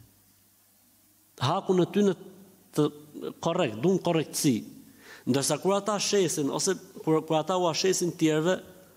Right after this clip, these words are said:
ata mangësojnë, ose në peshë, ose në matje.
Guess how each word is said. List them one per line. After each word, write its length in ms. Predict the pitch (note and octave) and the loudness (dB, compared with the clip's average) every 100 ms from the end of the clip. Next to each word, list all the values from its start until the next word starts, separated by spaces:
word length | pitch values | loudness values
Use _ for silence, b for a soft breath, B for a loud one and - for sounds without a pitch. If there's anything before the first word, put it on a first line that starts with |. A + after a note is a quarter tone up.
| _ | _
ata 260 | D3+ C3+ E3+ | -6 -2 -2
mangësojnë, 760 | D#3+ D#3+ D#3 - C3+ B2 - - - | 2 2 2 2 0 -2 -6 -18 -6
ose 260 | D#3+ D#3 D#3 | -4 0 0
në 160 | C3+ - | 0 0
peshë, 420 | C#3 D3 - - C#3+ | 0 0 -6 -6 -4
ose 180 | - | 0
në 140 | C3+ B2+ | 2 2
matje. 340 | A#2 - G#2 | 0 -4 -12